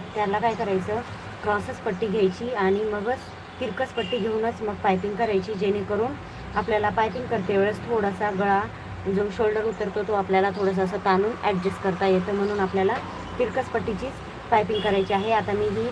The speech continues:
तिरकस पट्टी कट केलेली आहे आणि ही एक साईड फोल्ड करून घेतलेली आहे. आता ही दुसरी जी बाजू आहे,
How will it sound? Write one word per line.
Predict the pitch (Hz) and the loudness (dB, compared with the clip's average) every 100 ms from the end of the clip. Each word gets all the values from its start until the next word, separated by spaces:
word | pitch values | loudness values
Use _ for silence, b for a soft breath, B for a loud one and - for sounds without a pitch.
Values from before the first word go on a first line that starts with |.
| - | 0
तिरकस | 202 226 - | 0 0 -2
पट्टी | 214 220 | -4 -2
कट | - 233 - | 0 -2 0
केलेली | 240 220 208 | 0 2 2
आहे | 208 226 | 2 2
आणि | 202 208 | 0 0
ही | 220 285 - - - | -2 -4 -10 -8 -4
एक | 202 | -2
साईड | - 214 208 | 0 0 2
फोल्ड | 240 233 | 2 2
करून | 233 233 233 | 2 0 0
घेतलेली | 247 214 202 | -2 0 0
आहे. | 202 214 | 2 2
आता | 220 202 | 0 -2
ही | 202 | -4
दुसरी | 185 208 220 | -2 -2 -4
जी | 208 220 | -4 0
बाजू | 220 196 | 0 2
आहे, | 202 202 | -2 0